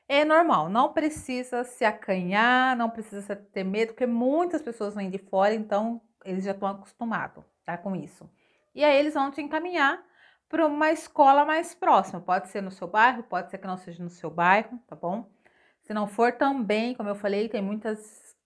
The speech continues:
que, tem muitas escolas que às vezes não tem vaga no mesmo bairro, mas aí eles encaminham pra uma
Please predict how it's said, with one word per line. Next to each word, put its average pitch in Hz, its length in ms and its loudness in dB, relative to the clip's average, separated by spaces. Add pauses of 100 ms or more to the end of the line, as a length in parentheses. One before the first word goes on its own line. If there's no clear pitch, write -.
(120)
que, 175 460 -4
tem 190 140 -4
muitas 214 320 -6
escolas 196 340 -2
que 202 80 -8
às 208 80 -8
vezes 190 260 -8
não 233 240 -2
tem 240 480 -2
vaga 196 360 4
no 190 100 -6
mesmo 220 480 -6 (380)
bairro, 214 480 4
mas 208 200 -4
aí 202 60 -2
eles 196 220 -6
encaminham 202 340 -6
pra 196 100 -16
uma 190 140 -6